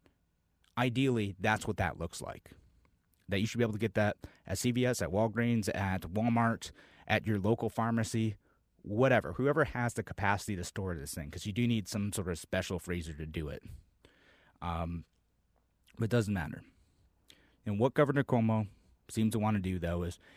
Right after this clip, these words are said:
he can, he only sees the, the only entity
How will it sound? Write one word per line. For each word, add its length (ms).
he 160
can, 260
he 280
only 320
sees 640
the, 140
the 200
only 460
entity 600